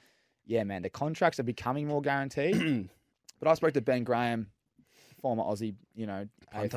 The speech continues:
Speaker 1: L
Speaker 2: yeah.
Speaker 1: legend and punter over there, N F L, um, one of our best. And we sat down on my Tommy Talks. It was one of my first shows, and we spoke about it. And it is so cutthroat.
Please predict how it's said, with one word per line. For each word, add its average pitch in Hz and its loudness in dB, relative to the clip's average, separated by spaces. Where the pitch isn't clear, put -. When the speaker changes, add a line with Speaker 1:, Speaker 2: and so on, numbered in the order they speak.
Speaker 1:
L 104 0
Speaker 2:
yeah. 104 0
Speaker 1:
legend 110 0
and 101 -8
punter 110 -4
over 104 0
there, 107 0
N 110 -6
F 101 -10
L, 101 -4
um, 98 -8
one 107 -8
of 101 -8
our 92 -4
best. 98 -4
And 113 -2
we 123 0
sat - 0
down 110 -2
on 98 -4
my 98 -6
Tommy 107 -6
Talks. 98 -4
It 90 -8
was 101 -6
one 107 -6
of 104 -8
my 98 -8
first 98 -6
shows, 101 0
and 113 -8
we 117 -4
spoke 104 -4
about 92 -4
it. - -8
And 110 -8
it 156 -2
is 170 -4
so 117 2
cutthroat. - -10